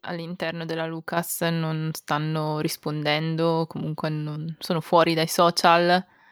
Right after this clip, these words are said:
come Hidalgo, <laughs> che è sparito. Secondo me sono molto in crisi,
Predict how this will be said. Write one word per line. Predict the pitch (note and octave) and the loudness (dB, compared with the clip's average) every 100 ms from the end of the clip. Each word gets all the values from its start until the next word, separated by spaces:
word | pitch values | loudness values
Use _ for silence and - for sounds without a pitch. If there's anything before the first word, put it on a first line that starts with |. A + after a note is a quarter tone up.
| _ | _
come | - D3+ | -6 0
Hidalgo, | D3+ D3 E3+ F3 G#3 | 4 6 6 6 6
<laughs> | - - - | 4 -2 -4
che | - E3 | -4 -4
è | |
sparito. | - - D#3 F3 - A#3 - _ | 0 0 2 0 0 -2 -2 _
Secondo | G#3 G3+ G#3+ G#3 F#3 | 0 4 6 6 6
me | F3 G3 | 6 4
sono | - G#3+ G#3+ | 4 4 6
molto | F#3+ F#3 - | 6 4 2
in | F#3 F3+ F3+ | 2 2 0
crisi, | - F#3+ G3+ G3+ G#3+ A3+ A#3+ | 0 2 2 2 2 4 4